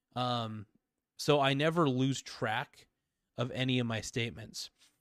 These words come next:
Um, it's important. Like, I'm a big, firm believer of paying your credit cards off every two weeks,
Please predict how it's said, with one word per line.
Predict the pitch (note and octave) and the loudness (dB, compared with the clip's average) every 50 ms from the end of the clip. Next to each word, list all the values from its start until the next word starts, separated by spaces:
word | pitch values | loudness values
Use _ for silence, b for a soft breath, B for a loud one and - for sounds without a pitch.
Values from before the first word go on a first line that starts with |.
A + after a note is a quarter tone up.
| _ _ _ - | _ _ _ -2
Um, | C3 C3 C3 C3 C3 C3 B2 B2+ C3 C#3 | 0 2 4 4 4 2 0 0 0 0
it's | D#3 D#3 - | 0 2 4
important. | C4 A#3+ - - A#3 C#4+ F4 D4 D#3 B2+ | 2 2 4 4 4 4 4 0 -2 -2
Like, | B2+ B2+ C3 A#2 | 0 0 0 2
I'm | B2+ F3 A3 C4 D4+ | 2 4 4 4 2
a | |
big, | - - - F#3 F#3+ G3 - | 0 0 2 2 2 2 0
firm | - - E3 F#3 F#3+ | 0 2 2 4 4
believer | E3+ D3 C3+ D3 F#3+ G3 D#3 C#3 B2+ B2 | 4 4 4 2 2 2 2 0 0 0
of | B2 B2 A2+ _ | 0 -4 -4 _
paying | - C#3+ C#3+ D3+ D3+ | -4 -2 -2 -2 -2
your | C3+ B2 | -4 -4
credit | - - C#3+ D3+ C#3 | -2 -2 -2 -2 -2
cards | - C#3 B2 A#2 A#2+ | 0 -2 -2 0 0
off | B2 A#2+ A#2 - | 0 0 0 -2
every | B2+ A2+ A#2+ A2+ | -4 -6 -6 -8
two | - - A#2 | -6 -6 -6
weeks, | A#2+ C3+ B2 - - - - - | -6 -6 -8 -8 -10 -12 -14 -14